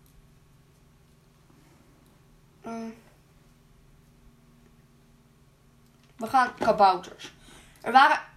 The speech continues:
eens vier kabouters in het bos. Deze moet je goed opletten. Eén kabouter verdrinkt in het water. En de anderen lopen verder. De tweede kabouter wordt ontvoerd.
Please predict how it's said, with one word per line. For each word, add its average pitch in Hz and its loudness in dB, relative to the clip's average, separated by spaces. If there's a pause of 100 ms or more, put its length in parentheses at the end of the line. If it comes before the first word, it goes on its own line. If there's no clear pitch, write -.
eens 247 -6
vier 403 6
kabouters 330 8
in 302 -2
het 247 -4
bos. 208 -2
Deze 220 0
moet 247 -6
je - -14
goed - -12
opletten. - -12 (180)
Eén 381 6
kabouter 311 8
verdrinkt 214 -6 (520)
in 226 -4
het 247 -4
water. 254 2 (640)
En 214 -2
de 214 -4
anderen 359 6
lopen 277 0
verder. 175 -2 (140)
De 220 -10
tweede 403 4
kabouter 226 4
wordt 214 -4
ontvoerd. 233 -4